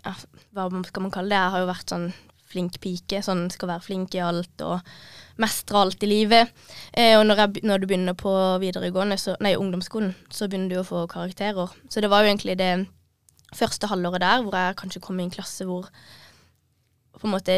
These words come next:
de vennene jeg hadde gått med før, kom i andre klasse, så jeg kom, eller jeg gikk ikke med så mange av de som jeg hadde vært med før. Og det første halvåret brukte jeg veldig mye tid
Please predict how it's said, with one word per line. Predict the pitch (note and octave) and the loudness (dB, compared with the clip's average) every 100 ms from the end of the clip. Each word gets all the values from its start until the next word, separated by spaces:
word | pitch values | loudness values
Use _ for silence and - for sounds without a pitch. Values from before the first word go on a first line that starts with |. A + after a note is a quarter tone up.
| F#3+ | 0
de | G3+ | -2
vennene | G3 F3 F3+ | 0 2 2
jeg | F3+ | 0
hadde | F#3+ | -2
gått | F#3+ - | -6 -6
med | G3 | -4
før, | - A3+ A#3 | 2 2 2
kom | G3+ | -4
i | F#3 | -4
andre | F#3+ F3+ | -4 -6
klasse, | F#3 F#3+ - A3 | -8 -10 -8 -4
så | G#3+ F#3 | -2 -4
jeg | F#3 | -4
kom, | G3 F#3+ F3+ - _ | -4 -4 -4 -8 _
eller | - F3+ F3 | -8 -4 -2
jeg | F#3 | -4
gikk | - | -4
ikke | G#3+ F#3+ G3+ | -4 -4 -2
med | F#3 F3+ G3 | 0 0 -2
så | G3+ | -4
mange | F3+ F3+ | -2 -2
av | |
de | F#3 | -4
som | F#3+ | -6
jeg | F#3 | -6
hadde | F#3 G3+ | -6 -10
vært | - G3+ | -12 -12
med | G3 | -6
før. | A#3 D#4+ - - - - - - | -2 -2 -4 -20 -20 -20 -16 -4
Og | A#3 | -2
det | A#3 | 0
første | A3+ - G#3+ | -2 -2 -2
halvåret | G#3 F#3 F#3 G#3 G#3 | -2 -2 0 -2 -4
brukte | G3 - F#3 | -10 -10 -6
jeg | F3+ F3+ | -4 -2
veldig | F#3 F3+ F#3 | -4 -4 -4
mye | F3+ | -6
tid | - F#3 | -6 -8